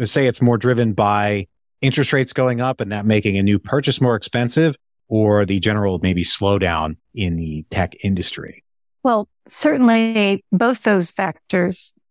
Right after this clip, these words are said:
Speaker 2: are contributing to this situation. I would add in that the stock market's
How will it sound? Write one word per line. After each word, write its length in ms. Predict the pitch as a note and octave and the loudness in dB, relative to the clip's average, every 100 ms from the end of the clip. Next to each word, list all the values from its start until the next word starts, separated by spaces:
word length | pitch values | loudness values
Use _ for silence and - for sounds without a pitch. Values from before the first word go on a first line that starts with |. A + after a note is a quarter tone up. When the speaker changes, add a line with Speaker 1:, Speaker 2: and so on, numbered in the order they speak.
| - | -2
Speaker 2:
are 560 | - F3+ F3+ F#3 F#3 - | 0 0 -2 -2 -2 0
contributing 640 | G3 - G3+ F3 F3 E3 | 0 2 -2 -2 -2 -2
to 120 | - E3 | -2 -2
this 160 | D#3+ | -2
situation. 800 | - - - - - D#3+ - G#3+ _ _ _ _ - | -2 -8 -6 -4 -2 -2 -2 -4 _ _ _ _ -6
I 100 | G3+ | -4
would 100 | G3+ | -2
add 260 | G3+ G3+ G3+ | 0 0 0
in 240 | G3+ F#3+ | 0 2
that 320 | F#3+ F3 F#3+ _ _ | 2 0 -4 _ _
the 360 | G3+ F#3+ F#3+ F3+ | 0 0 0 -2
stock 360 | - - A#3 A#3 | -4 -2 -2 2
market's 480 | G3 F3 F3+ - | 0 0 -4 -6